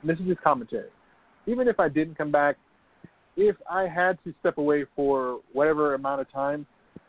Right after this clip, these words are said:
I trust Nate enough, and I know he will. He, you, and, and you and, and Alex will keep my show going. Keep the show going that, that, that I built up, and you guys can continue it on. And reality of it is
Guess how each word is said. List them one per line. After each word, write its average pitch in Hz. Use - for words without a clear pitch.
I 147
trust 175
Nate 170
enough, 151
and 143
I 139
know 151
he 156
will. 143
He, 156
you, 160
and, 156
and 143
you 170
and, 147
and 135
Alex 147
will 160
keep 170
my 147
show 131
going. 107
Keep 165
the 143
show 143
going 139
that, 135
that, 131
that 127
I 123
built 127
up, 131
and 123
you 123
guys 117
can 117
continue 127
it 123
on. 117
And 143
reality 226
of 196
it 196
is 214